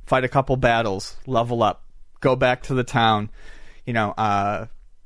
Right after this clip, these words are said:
spend your skill points, rest at the inn, you know, buy some items, sell some stuff off for gold, and go back in and do it again. And you just get into this very pleasing lull.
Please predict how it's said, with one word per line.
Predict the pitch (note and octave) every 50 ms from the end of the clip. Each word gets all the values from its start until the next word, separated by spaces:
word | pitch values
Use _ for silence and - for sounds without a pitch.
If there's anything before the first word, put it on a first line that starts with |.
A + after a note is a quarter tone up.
| - -
spend | - - - D3+ D3 D3 C#3+
your | C#3 C#3
skill | - - - C#3 C3 B2+
points, | - - C#3 C3 B2+ A#2+ A#2 - - -
rest | C3 C#3+ C#3 C3+ - -
at | D3 C3 C3+
the | - C3 A#2
inn, | - B2 B2+ B2 A#2+ A#2+ A#2 - - - - - - - - -
you | A#2+ A#2
know, | A2+
buy | G#2+ - - C3 C#3
some | C3+ - - C#3+ B2+
items, | - B2+ C3 B2 B2 B2 A#2 -
sell | - - B2+ B2+
some | C3 - C3+
stuff | - - - B2+ A#2+ -
off | B2+ A#2 A2+ -
for | - C3+
gold, | A#2 B2 A#2+ A#2+ A#2 -
and | - D3+ D#3 D3+
go | D#3+ D#3
back | D#3 D#3+ D3+ D3+ -
in | D#3 D3
and | C#3+ C#3
do | C#3
it | C#3 C3
again. | B2+ C#3+ C#3+ B2+ -
And | A#2+ C3+
you | C3+
just | A#2+ C3+ D#3 D3+ -
get | - D3+ D3
into | C#3+ C#3+ C#3 C3 C3
this | B2+ A#2+ A2+
very | - A#2+ C3 B2+ B2+ B2+ C3 C3 C3 B2+ A#2 - - - - - - - - - - - _ - - - - - -
pleasing | - - D3+ C#3 C3 B2+ B2+ C3+ B2 A#2 A2+ A2+ A2 _ _ _ _ _ _ _ _ _ _ _ _ _ _ -
lull. | C#3 D3 C#3+ B2+ G2+ D2 -